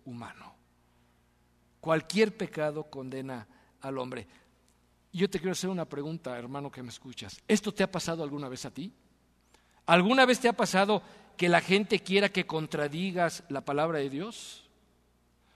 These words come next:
¿O que te empiecen a presionar para que no seas congruente con lo que crees? ¿Te ha pasado o no te ha pasado?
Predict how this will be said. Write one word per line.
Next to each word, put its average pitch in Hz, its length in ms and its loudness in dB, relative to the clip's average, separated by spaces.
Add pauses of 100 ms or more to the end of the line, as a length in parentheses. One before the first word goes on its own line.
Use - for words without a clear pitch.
(100)
¿O 165 120 -2
que 170 100 -2
te 170 100 2
empiecen 214 420 0
a 196 100 2
presionar 214 640 0
para 214 160 2
que 208 120 2
no 233 120 0
seas 240 240 2
congruente 214 640 6
con 170 180 -2
lo 170 140 -2
que 165 100 -2
crees? 175 380 0 (440)
¿Te 208 100 12
ha - 80 12
pasado 254 400 8
o - 20 8
no 220 140 4
te 220 80 4
ha 202 60 4
pasado? 156 300 -6